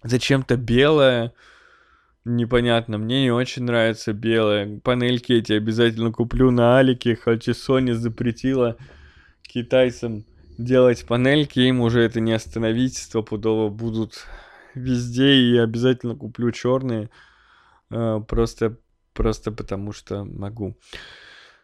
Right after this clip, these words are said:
Ну и, в общем, она здоровая, и где, куда ее ставить, непонятно. Мне кажется, по большому счету, конечно, мне пофиг, как выглядит консоль, потому что консоль — это не то, что имеет значение. Ну, типа, я не занимаюсь там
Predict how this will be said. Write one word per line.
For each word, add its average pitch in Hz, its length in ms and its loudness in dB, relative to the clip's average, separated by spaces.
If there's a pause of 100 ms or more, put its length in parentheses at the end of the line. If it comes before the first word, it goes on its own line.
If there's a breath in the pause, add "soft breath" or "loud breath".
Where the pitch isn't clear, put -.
(180)
Ну 156 100 4
и, 190 40 6
в 196 80 2
общем, 214 260 4
она 208 220 4
здоровая, 175 800 6
и 135 760 4
где, 143 300 -6
куда 151 400 2
ее 143 160 4
ставить, 175 560 2
непонятно. 147 640 2
Мне 147 260 0
кажется, 135 1120 2
по 143 80 0
большому 190 400 2
счету, 180 260 0
конечно, 147 460 0
мне 131 220 0
пофиг, 117 420 -2
как 107 240 -6
выглядит 120 400 -2
консоль, 175 480 -2
потому 131 300 -2
что - 180 -16
консоль — 131 440 -2
это 131 180 -2
не 117 160 -2
то, 143 580 2
что - 380 -4
имеет 127 360 -2
значение. 127 760 -4
Ну, 120 160 -4
типа, 123 240 -8
я 117 160 -2
не 113 140 -4
занимаюсь 120 580 -2
там 107 320 -6